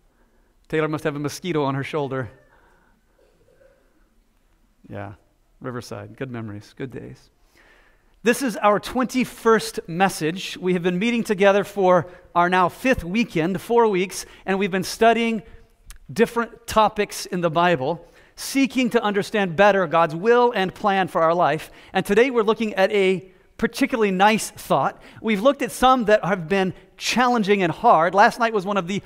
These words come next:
hard topics, the unpardonable sin. But now we're looking at a rather pleasant one.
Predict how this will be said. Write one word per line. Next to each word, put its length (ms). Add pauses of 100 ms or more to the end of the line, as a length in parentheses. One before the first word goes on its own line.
hard 500
topics, 480
the 160
unpardonable 640
sin. 360 (280)
But 140
now 180
we're 140
looking 340
at 180
a 320 (200)
rather 380
pleasant 460
one. 220